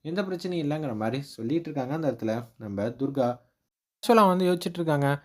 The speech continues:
என்ன பண்ணணும், ஏதுன்னு பண்ணணும்னு தெரியாம துர்கா மாட்டுக்கு ஏதோ ஒரு பிஸியான ஒரு பேப்பரை வந்து படிச்சிட்டு இருக்கிறப்ப கரெக்டா வந்து சங்கரபாண்டியனை வந்து கூட்டிட்டு வராங்க அங்க இருக்கிற அதிகாரி.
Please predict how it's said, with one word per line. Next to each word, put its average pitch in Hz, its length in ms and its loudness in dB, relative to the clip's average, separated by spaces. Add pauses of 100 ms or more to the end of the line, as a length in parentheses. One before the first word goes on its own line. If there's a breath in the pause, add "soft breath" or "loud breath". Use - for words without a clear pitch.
(320 soft breath)
என்ன 175 160 0
பண்ணணும், 185 300 4
ஏதுன்னு 165 260 2
பண்ணணும்னு 143 340 2
தெரியாம 127 380 2 (540 soft breath)
துர்கா 190 280 4
மாட்டுக்கு 147 300 2
ஏதோ 156 180 4
ஒரு 151 160 4
பிஸியான 147 480 0
ஒரு 127 200 2
பேப்பரை 143 360 0
வந்து 120 180 0
படிச்சிட்டு 143 380 0
இருக்கிறப்ப 110 360 2 (520 soft breath)
கரெக்டா 190 260 6
வந்து 165 200 4
சங்கரபாண்டியனை 160 600 2
வந்து 113 160 -2
கூட்டிட்டு 156 260 0
வராங்க 120 280 2
அங்க 147 200 4
இருக்கிற 131 240 2
அதிகாரி. 135 420 4